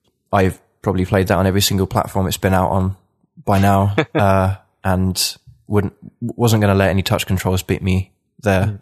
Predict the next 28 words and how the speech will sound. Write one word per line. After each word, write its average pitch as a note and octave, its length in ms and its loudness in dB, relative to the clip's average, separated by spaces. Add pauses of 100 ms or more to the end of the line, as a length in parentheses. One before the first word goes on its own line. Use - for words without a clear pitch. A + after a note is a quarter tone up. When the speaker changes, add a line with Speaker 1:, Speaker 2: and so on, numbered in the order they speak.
(140)
Speaker 1:
I - 80 -4
just F#2+ 180 -2
wanted G2 200 0
to F#2 160 -2 (600)
play G#2 140 2
through F#2+ 240 0
it - 40 0
again, F#2 360 0 (140)
uh, F#2 420 0
and F#2 100 -4
it - 60 -2
holds F#2+ 280 0
up. - 280 -2 (440)
Like, G2+ 140 0
it G#2 40 0
just G#2 120 2
Speaker 2:
Best, C3+ 340 -6
best D3 180 0
Speaker 1:
plays C#3 120 2
Speaker 2:
G - 40 -8
T - 80 2
A. A#2+ 40 2
Speaker 1:
perfectly. A2+ 260 -2 (680)
For C#3+ 100 2
sure, G#2 240 4 (160)
yeah. G2+ 240 2 (160)
Um, G2+ 420 2
whether, G#2 440 2